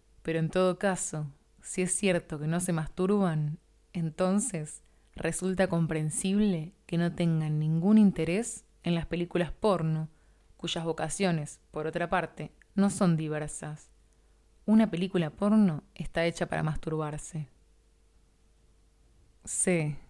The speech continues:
que lo que hacen todas esas chicas solas, con sus clítoris, no es asunto mío, pero su indiferencia frente a la masturbación me perturba. ¿Cuándo se conectan las mujeres con sus propias fantasías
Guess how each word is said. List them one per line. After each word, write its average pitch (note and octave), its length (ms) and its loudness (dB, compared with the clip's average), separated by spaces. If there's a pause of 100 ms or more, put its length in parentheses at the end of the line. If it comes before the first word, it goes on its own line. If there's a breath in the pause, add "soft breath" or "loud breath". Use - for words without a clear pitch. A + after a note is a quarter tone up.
(140)
que E3 140 -4
lo D#3 140 -2
que F#3+ 120 2
hacen E3+ 300 4
todas F3+ 260 4
esas D#3 200 -4
chicas D#3 360 -2
solas, D3+ 680 -2 (140)
con D#3+ 200 -2
sus - 160 -10
clítoris, D#3 720 -2 (320)
no G3 180 12
es G3+ 160 8
asunto D3+ 420 4
mío, D3 460 6 (960)
pero E3 220 -4
su - 140 -6
indiferencia F#3 840 4
frente D#3 320 2
a D3 40 -2
la D3 100 -2
masturbación F3 1000 4 (160)
me E3 160 0
perturba. D3 840 -4 (1300)
¿Cuándo B3+ 360 10
se - 180 0
conectan D#3+ 560 2
las D3+ 140 -4
mujeres E3 520 -2
con D#3 200 -6
sus D3 160 -14
propias E3+ 420 0
fantasías D3+ 1000 -4